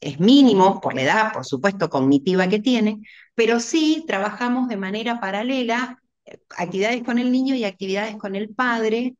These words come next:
o con el adulto que los acompaña para que, este, bueno, se-, fundamentalmente,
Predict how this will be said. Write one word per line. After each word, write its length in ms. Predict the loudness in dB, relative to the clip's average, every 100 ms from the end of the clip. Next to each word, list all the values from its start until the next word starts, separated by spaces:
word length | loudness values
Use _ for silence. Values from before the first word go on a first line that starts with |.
| _
o 160 | -10 -4
con 160 | -2
el 100 | 0 0
adulto 360 | 0 0 0
que 80 | -2
los 180 | -4 -6
acompaña 800 | -6 -4 -4 -2 -4 -4 -6 -6
para 320 | -4 -4 -6
que, 360 | -4 -2 -2 -4 -12 _
este, 1400 | -8 -6 -6 -8 -2 0 2 2 0 -2 -4 -4 -6 -12 _ 0
bueno, 260 | 2 2 -2 -18 -8
se-, 240 | -8 -8 _
fundamentalmente, 1080 | 0 4 8 6 4 0 0 2 0 0 -4